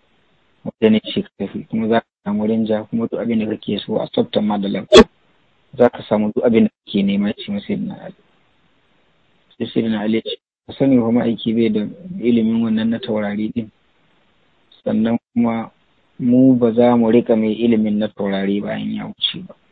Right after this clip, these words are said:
Yanzu ka san abin da a cikin cikin dokin ga nan?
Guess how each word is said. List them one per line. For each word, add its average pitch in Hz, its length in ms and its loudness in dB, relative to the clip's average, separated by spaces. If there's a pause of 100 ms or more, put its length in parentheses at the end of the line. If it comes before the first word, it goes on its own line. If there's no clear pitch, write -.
(1300)
Yanzu 117 260 -2
ka 143 200 4
san 147 120 2
abin 135 200 4
da 135 100 -2
a 127 80 -2
cikin 139 280 -2
cikin 123 320 4
dokin 127 360 4
ga 113 100 0
nan? 139 200 -4